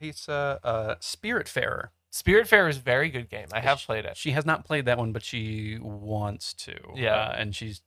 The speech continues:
Speaker 1: talked to me about it. And it does seem interesting, something that I might even play. Uh, but it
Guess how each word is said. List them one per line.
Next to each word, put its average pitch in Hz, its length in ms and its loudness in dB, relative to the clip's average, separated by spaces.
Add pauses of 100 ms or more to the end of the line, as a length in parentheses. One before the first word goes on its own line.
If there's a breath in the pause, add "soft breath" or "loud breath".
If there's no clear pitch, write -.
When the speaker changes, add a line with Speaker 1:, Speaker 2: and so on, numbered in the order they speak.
Speaker 1:
talked 110 200 0
to 107 60 -14
me 98 80 -10
about 98 200 -6
it. 113 80 -6
And 175 60 -2
it 208 60 -6
does 359 140 -4
seem 160 160 -2
interesting, 117 360 -2
something 123 240 -4
that 110 80 2
I 110 100 2
might 107 180 -4
even 101 200 -10
play. 98 320 -8 (100)
Uh, 98 300 -6 (420)
but 107 220 0
it 113 180 -10